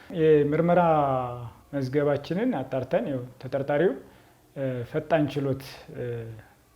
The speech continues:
ያቀረብንበት ሁኔታና ያው ጉዳዩ ሂደት ላይ ያለ በተለያዩ ሱስ ተጠምደው እዚህ ወደ ፖሊስ ጣቢያ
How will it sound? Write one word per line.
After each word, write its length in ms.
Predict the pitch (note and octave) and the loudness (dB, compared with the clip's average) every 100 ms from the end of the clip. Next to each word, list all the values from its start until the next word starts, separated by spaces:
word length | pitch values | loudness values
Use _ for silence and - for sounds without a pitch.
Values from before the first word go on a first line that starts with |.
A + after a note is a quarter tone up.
| _ _ | _ _
ያቀረብንበት 680 | C#3 C3+ C3+ C3 C3 A#2 A#2+ - - | -6 -2 -2 0 -2 -4 -8 -10 -20
ሁኔታና 520 | - C3 B2 B2+ C3 F#3 C#4+ - - - _ _ _ E3 C3 B2 A#2+ A#2 A2+ A2 A#2+ _ D3+ | -8 -6 -4 -4 0 0 0 -10 -20 -20 _ _ _ -10 -8 -8 -8 -10 -14 -18 -20 _ 4
ያው 140 | D#3+ A#2 - - _ _ _ | 4 4 -10 -20 _ _ _
ጉዳዩ 300 | D#3+ C#3 F3 F#3+ A3 | 0 10 12 10 8
ሂደት 280 | E3+ D#3+ D3 | 6 6 6
ላይ 140 | C#3 | 2
ያለ 280 | B2+ B2 A#2+ A#2 - | 4 2 0 -4 6
በተለያዩ 420 | E3+ F3+ F#3 F#3+ F3 | 8 10 12 12 10
ሱስ 180 | F3+ - | 6 -2
ተጠምደው 600 | - E3+ E3+ D#3+ D3+ F#3 F#3 D3 D3 C#3+ C#3 C3 B2+ - | 2 2 4 2 6 8 10 10 10 8 8 6 2 -2
እዚህ 260 | C#3 C#3 F3 | -2 4 8
ወደ 180 | D#3 C#3+ | 8 8
ፖሊስ 260 | C#3 D3+ D3 | 6 4 4
ጣቢያ 300 | D#3 C#3 C3+ | 0 2 2